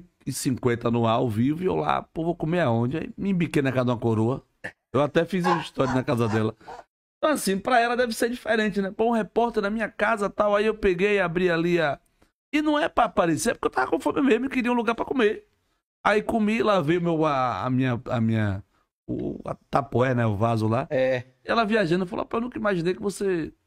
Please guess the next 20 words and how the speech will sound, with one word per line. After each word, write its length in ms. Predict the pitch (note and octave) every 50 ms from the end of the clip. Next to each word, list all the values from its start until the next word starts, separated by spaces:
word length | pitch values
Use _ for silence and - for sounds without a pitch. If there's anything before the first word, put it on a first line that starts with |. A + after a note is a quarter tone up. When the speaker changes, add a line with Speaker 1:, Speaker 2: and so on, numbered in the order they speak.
| -
Speaker 1:
viesse 360 | C#3 D3 D3 C#3 C#3+ C#3+ - -
na 60 | D#3+
minha 140 | D#3 D#3 D#3
cozinha." 300 | - - C3+ A2 B2 C#3+
Eu 40 | C#3+
falei, 240 | - - - - -
"É, 40 | -
a 20 | - _ _ _ - _ _ _ _ _ _ _ _ -
senhora 180 | - - C#4
não 80 | E4 D#4
me 120 | D#4+ G3+
convidou, 500 | E3+ B3+ A#3 G#3+ G#3 G3+ F3 G3+ A3 C4
se 140 | - - -
me 80 | - -
convidar 460 | - - C#4 C#4+ C#4 B3 A#3 - D#4+
eu 80 | E4
venho 120 | E4+ F4 E4+
outras 320 | E4+ - - A#3 G3+ D#3+ C3+
vezes." 360 | B2+ C3+ C#3+ D#3+ F3 F3 F3 -
<laughs> 640 | A4 - - _ - - - _ _ - F#4+ -